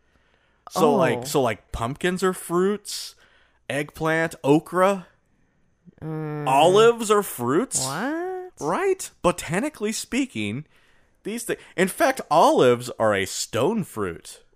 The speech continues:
Speaker 2: Oh!
Speaker 1: You know, like peaches and
Speaker 2: And cherries?
Speaker 1: Yeah, yeah, yeah, yeah,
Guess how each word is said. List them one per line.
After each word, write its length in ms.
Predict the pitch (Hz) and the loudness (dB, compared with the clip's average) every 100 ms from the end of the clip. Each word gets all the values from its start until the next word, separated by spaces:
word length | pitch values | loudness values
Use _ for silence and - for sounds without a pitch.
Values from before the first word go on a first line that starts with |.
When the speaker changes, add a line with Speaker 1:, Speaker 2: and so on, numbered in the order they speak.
| _ - | _ -4
Speaker 2:
Oh! 1200 | - 403 622 784 807 784 679 539 415 311 240 214 | 4 6 10 8 8 4 2 0 -2 -2 -2 -2
Speaker 1:
You 60 | 156 | 0
know, 200 | 123 143 | 2 2
like 260 | 110 113 | 2 -2
peaches 640 | - 120 117 131 131 147 127 | -6 -8 -6 -2 0 -2 -6
and 120 | 92 | -8
Speaker 2:
And 80 | 85 | -8
cherries? 680 | - 131 139 185 247 415 - | -8 -8 -4 -4 -4 -6 -4
Speaker 1:
Yeah, 220 | 123 185 | 0 2
yeah, 180 | 165 180 | 2 0
yeah, 160 | 170 | 0
yeah, 500 | 175 185 185 190 214 | -2 -4 -4 -6 -8